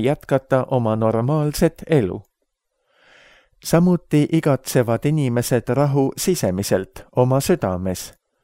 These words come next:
Tõelist rahu saab aga anda üksnes Jeesus Kristus ja ta annabki seda neile,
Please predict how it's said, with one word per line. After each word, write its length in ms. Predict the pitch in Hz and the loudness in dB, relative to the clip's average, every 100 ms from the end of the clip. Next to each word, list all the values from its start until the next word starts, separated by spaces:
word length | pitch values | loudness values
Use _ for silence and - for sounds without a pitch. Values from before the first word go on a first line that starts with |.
| _ _ _ - _ _ _ - | _ _ _ -20 _ _ _ 0
Tõelist 580 | 180 160 131 131 - 135 | 2 2 0 -2 -2 -4
rahu 320 | 151 147 127 | -2 0 0
saab 380 | - 139 123 127 | 0 -2 0 -2
aga 280 | 123 123 - | 0 -2 0
anda 440 | 151 143 120 123 - | -2 -2 -2 -2 -2
üksnes 580 | 151 - - 113 117 - | -6 -6 -6 -2 -2 0
Jeesus 520 | 151 123 - 107 - | 0 0 0 -4 -4
Kristus 640 | - 170 - - 147 - - - - _ | -4 -4 -4 -4 -2 -2 -12 -20 -20 _
ja 240 | 131 135 123 | 0 2 2
ta 200 | 123 123 | 0 0
annabki 540 | 190 170 127 - 127 | 0 0 -2 -2 -4
seda 340 | - 123 110 | 0 0 0
neile, 600 | 107 160 160 135 127 131 | 0 0 0 2 0 0